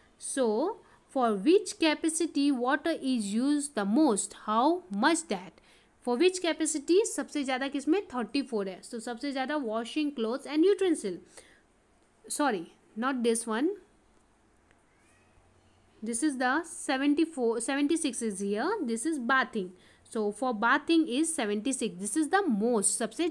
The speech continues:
ज़्यादा कैपेसिटी इसमें बाथिंग में हम लोग वाटर यूज़ किए हैं। Now see the third number। For which activity water is used the least?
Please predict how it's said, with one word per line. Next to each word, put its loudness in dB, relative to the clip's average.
ज़्यादा -2
कैपेसिटी -4
इसमें 0
बाथिंग -2
में 0
हम 0
लोग -2
वाटर -2
यूज़ -2
किए -4
हैं। -12
Now 4
see 2
the 0
third 2
number। -6
For -2
which 4
activity 4
water 2
is 0
used 0
the 4
least? 8